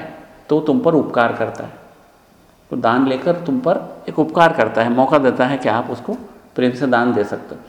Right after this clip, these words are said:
इसलिए प्रेम से देना, विनम्रता से देना, अपनी क्षमता के अनुसार देना, सामने वाले की योग्यता देखकर देना, और साथ ही साथ इस भय के साथ देना कि दान देने वाला कोई बड़ा नहीं है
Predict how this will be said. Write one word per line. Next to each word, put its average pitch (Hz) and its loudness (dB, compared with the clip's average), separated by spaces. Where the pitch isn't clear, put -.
इसलिए 185 2
प्रेम 175 4
से 190 4
देना, 143 4
विनम्रता 165 6
से 160 -2
देना, 123 -2
अपनी 170 2
क्षमता 160 2
के 170 0
अनुसार 147 4
देना, 117 -2
सामने 143 4
वाले 156 4
की 160 2
योग्यता 151 4
देखकर 123 -2
देना, 113 -6
और 196 2
साथ 190 0
ही 196 2
साथ - -4
इस 160 0
भय 127 2
के 185 2
साथ 143 -2
देना 104 -8
कि 160 4
दान 139 2
देने 139 2
वाला 135 2
कोई 156 2
बड़ा 123 4
नहीं 156 4
है 156 -2